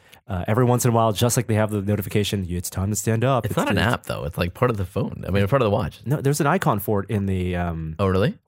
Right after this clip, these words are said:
Speaker 1: in
Speaker 2: So you
Speaker 1: the,
Speaker 2: can
Speaker 1: the app
Speaker 2: oh, I didn't
Speaker 1: listing.
Speaker 2: know that.
Speaker 1: I don't know if you can delete it. It's like a stock app. We'll call it, like, the basic, uh, default app. Uh, but it says it's a breathing time. Now it's time. Spend the next sixty seconds and do a meditation exercise and breathe.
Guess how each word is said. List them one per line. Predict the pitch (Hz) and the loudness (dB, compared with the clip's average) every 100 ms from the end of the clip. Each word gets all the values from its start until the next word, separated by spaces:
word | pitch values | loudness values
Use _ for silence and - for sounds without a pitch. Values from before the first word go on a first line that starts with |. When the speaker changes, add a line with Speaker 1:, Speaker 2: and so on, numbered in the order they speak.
| _ _ | _ _
Speaker 1:
in | 110 | -2
Speaker 2:
So | |
you | 101 | 0
Speaker 1:
the, | 95 | 0
Speaker 2:
can | |
Speaker 1:
the | 101 | 2
app | 110 117 | 2 2
Speaker 2:
oh, | - | 0
I | |
didn't | 92 | 0
Speaker 1:
listing. | 92 82 | -2 -2
Speaker 2:
know | 73 98 | -4 -6
that. | - | -4
Speaker 1:
I | |
don't | 110 | 0
know | 117 | 2
if | |
you | 101 | 2
can | 98 | -2
delete | 90 92 87 | -2 -2 -2
it. | |
It's | 76 104 | -4 -4
like | 101 | -4
a | 95 | -2
stock | - - 117 - - | -4 0 0 0 -4
app. | 87 - - | -8 -8 -10
We'll | 92 | -6
call | 92 | -6
it, | - | -6
like, | 87 | -6
the | 92 | -4
basic, | 87 107 90 85 - _ _ | -2 -2 -2 -8 -14 _ _
uh, | 98 87 87 | -10 -10 -10
default | 90 110 95 - | -8 -6 -4 -6
app. | 87 80 - - - _ - | -8 -10 -14 -20 -20 _ -2
Uh, | 117 104 | 0 0
but | 95 | -2
it | 110 | -2
says | - 110 | -2 -2
it's | - - | -2 -4
a | |
breathing | 92 110 131 110 82 | -2 0 0 -2 -6
time. | - - 90 | -12 -14 -8
Now | 87 107 | -2 -2
it's | - | -2
time. | 113 110 107 - _ _ 117 | 0 0 -2 -8 _ _ -8
Spend | 107 - 156 | -6 0 2
the | 156 | 2
next | - - | 0 -2
sixty | - - | -6 -4
seconds | 117 113 95 85 78 80 | -2 -2 -2 -6 -8 -6
and | 101 92 87 - - _ - | -2 -2 -2 -8 -20 _ -18
do | 98 123 | -2 2
a | 123 | 2
meditation | 113 117 - 127 - 95 | 2 0 0 -2 0 -4
exercise | 82 95 - 69 - | -6 -6 -6 -6 -6
and | 92 87 | -8 -4
breathe. | 110 139 | 0 2